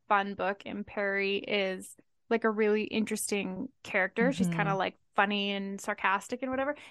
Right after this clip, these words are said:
Speaker 1: it is serious, like, it, a very
Speaker 2: Yes.
Speaker 1: serious topic that Angeline
Speaker 2: Yes.
Speaker 1: has chosen, right?
Speaker 2: Mm-hmm.
Speaker 1: So the dedication is, "For the one hundred and eight thousand three hundred and twenty-eight ancestors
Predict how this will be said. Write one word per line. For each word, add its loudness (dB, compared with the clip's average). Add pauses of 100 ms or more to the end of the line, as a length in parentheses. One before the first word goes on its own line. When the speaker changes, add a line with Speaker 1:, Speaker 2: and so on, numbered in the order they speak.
Speaker 1:
it 6
is 4
serious, -2
like, 4
it, 2
a 4
very 6
Speaker 2:
Yes. 2
Speaker 1:
serious 2
topic 0
that -2
Angeline 0
Speaker 2:
Yes. 2
Speaker 1:
has -6
chosen, -4
right? 0 (580)
Speaker 2:
Mm-hmm. 0 (380)
Speaker 1:
So 6
the 10
dedication 8
is, 2 (500)
"For 6
the 4
one 2
hundred 4
and 4
eight 0 (600)
thousand 6
three 6
hundred 6
and 2
twenty-eight 2
ancestors 0